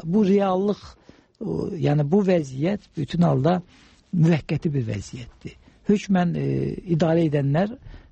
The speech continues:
bir uyğun metodu düşünüb, yəni bundan bir çıxış yolu tapmalıdır. Bu qədər qanunsuzluq,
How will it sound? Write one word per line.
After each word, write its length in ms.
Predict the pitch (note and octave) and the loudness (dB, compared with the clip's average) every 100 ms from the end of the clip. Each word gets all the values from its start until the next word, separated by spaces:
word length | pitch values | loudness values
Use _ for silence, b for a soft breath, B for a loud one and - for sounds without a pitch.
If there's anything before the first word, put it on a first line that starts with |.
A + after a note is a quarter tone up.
| - | 0
bir 220 | F3+ E3+ | 0 0
uyğun 560 | - F3 D#3+ F3+ G3+ G#3 | 0 0 2 2 0 -2
metodu 540 | E3 E3 - C3+ C#3 B2 - | 0 0 0 -4 -4 -6 -2
düşünüb, 460 | D#3 - D3+ F3 G3 B B B - | -2 0 2 2 0 B B B -2
yəni 380 | D3 D3+ D3 D3 | 2 2 0 0
bundan 300 | D3+ E3+ F3 | 2 2 2
bir 60 | D3+ | -2
çıxış 340 | - D#3+ - | -6 -8 -4
yolu 160 | C3 G#2+ | -4 -4
tapmalıdır. 680 | A#2 - B2+ - - - - b b b - | -8 -8 -10 -10 -14 -16 -20 b b b -2
Bu 100 | F3+ | 2
qədər 380 | F3 D3+ D3+ C3+ | 2 2 -2 -2
qanunsuzluq, 720 | C#3+ C3+ B2+ - B2+ B2+ | -2 0 -2 -4 -8 -6